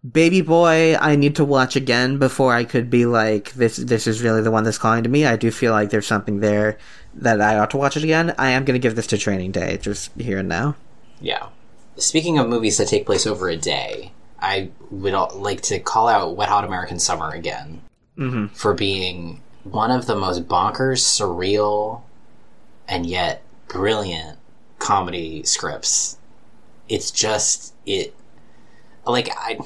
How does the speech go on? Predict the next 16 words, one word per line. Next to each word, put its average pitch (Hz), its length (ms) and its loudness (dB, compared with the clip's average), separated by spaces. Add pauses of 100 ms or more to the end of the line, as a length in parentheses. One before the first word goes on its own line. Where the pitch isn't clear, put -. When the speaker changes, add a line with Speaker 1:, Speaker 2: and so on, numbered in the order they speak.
(120)
Speaker 2:
I 143 120 2
never 143 240 4
know 95 180 0
how 92 160 0
much 85 460 -2
of 92 120 -6
a 92 60 -4
movie 85 300 -4
is 80 160 -4
really, 87 260 -4
like, 78 160 -8
scripted - 380 -4
versus 82 200 -2
improvised. 92 640 -2
I 87 60 -4
don't, 85 260 -8